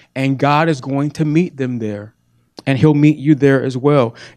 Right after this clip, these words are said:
God calling his people to repentance. That's what he does in the wilderness. God has put forth the promised Messiah, the Son of God. And as we'll see next week, that Messiah will eventually stand on behalf of the people. He's going to be tempted. He's going to go to trial.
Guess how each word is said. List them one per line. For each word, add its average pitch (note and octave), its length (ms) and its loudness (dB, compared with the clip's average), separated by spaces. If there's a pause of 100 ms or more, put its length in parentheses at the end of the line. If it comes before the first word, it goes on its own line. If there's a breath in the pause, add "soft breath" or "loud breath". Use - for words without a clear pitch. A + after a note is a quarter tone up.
(120)
God E3+ 520 0
calling F3 540 2
his D3+ 160 -2
people F3 300 2
to D#3 120 0
repentance. D3+ 400 2
That's D#3 200 -2
what F#3 80 2
he F#3 40 6
does D3+ 240 2
in D#3 60 -2
the D3 80 0
wilderness. C#3+ 540 -2 (420 loud breath)
God E3+ 220 2
has F#3+ 140 2
put G3 260 -2
forth E3+ 320 2
the D3+ 80 -2
promised D3+ 420 -2
Messiah, C#3+ 420 0
the C3 60 -2
Son C#3 240 0
of C#3 120 -4
God. B2 400 0
And B2+ 180 -6
as C#3 200 -6
we'll C#3+ 100 -2
see D#3 260 0
next D3+ 280 -2
week, D3 280 0 (260 loud breath)
that D#3 220 -2
Messiah E3 560 2
will C3+ 180 2
eventually C3 440 0
stand D3+ 540 0
on C#3 160 0
behalf C#3 280 0
of - 60 -20
the C#3 100 -2
people. D#3 500 2 (320 loud breath)
He's E3+ 160 2
going E3 280 2
to C3+ 80 2
be B2+ 200 -2
tempted. F3+ 580 0
He's C3+ 120 -10
going C#3+ 220 0
to C#3 60 -2
go C3 140 2
to A#2+ 80 -2
trial. D#3+ 600 2